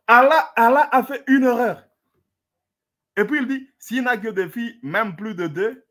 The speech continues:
alors deux tiers de ce que le défunt a laissé.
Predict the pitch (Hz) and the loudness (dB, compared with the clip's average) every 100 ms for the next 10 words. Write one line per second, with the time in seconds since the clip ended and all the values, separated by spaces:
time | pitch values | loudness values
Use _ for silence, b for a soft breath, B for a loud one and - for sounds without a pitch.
0 | _ _ 123 170 214 214 - _ 147 131 | _ _ -4 -2 -4 -6 -10 _ -18 -6
1 | 202 160 190 196 185 165 151 190 175 160 | -4 -4 -10 -10 -10 -10 -12 -12 -12 -10
2 | 156 139 135 131 160 - 131 113 98 - | -10 -8 -8 -10 -12 -14 -12 -14 -18 -20